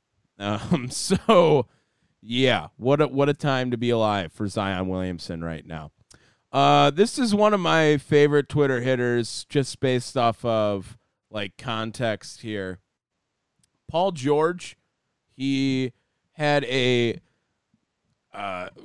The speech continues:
quote go viral again, I think, that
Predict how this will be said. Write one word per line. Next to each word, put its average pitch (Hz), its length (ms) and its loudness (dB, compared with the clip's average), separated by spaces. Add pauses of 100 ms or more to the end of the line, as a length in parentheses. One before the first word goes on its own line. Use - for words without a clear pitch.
quote 175 500 4
go 143 240 2
viral 127 640 4
again, 120 380 0
I 110 140 -4
think, 110 340 -6
that 113 260 -2